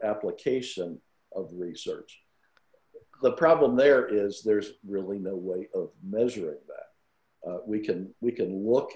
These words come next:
at cites of articles in other articles. Uh, that's relatively easy to do. Uh, seeing how, measuring how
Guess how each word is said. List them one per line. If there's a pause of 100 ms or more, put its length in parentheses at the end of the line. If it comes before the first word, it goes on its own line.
(100)
at
cites
of
articles
in
other
articles. (560)
Uh, (180)
that's
relatively
easy
to (100)
do. (960)
Uh, (840)
seeing
how,
measuring
how